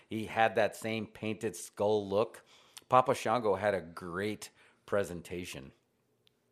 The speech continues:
But I, he just didn't get over. But, I mean, he's close to get over. I mean, he did that gimmick with, that was the return of the Ultimate Warrior with him. Uh, and he was, it was him and Sid Justice with Hogan and, uh,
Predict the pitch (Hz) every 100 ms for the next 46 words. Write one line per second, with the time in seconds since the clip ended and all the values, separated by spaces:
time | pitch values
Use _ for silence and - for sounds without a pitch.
0 | _ - 92 90 92 95 107 107 - 104
1 | 95 85 104 107 92 143 180 208 214 -
2 | 254 254 160 117 117 143 127 123 - -
3 | - _ 139 135 151 147 139 131 - 123
4 | 139 135 117 113 117 117 113 98 98 -
5 | 107 113 92 - 101 101 101 87 69 95
6 | 147 107 80 80 - 82 90 110 - -
7 | _ - 80 80 - 82 82 95 85 -
8 | 87 71 - 92 87 78 - 92 73 -
9 | 87 78 - 82 73 - 76 71 82 -
10 | 90 87 80 80 - - _ _ - 82
11 | 78 78 78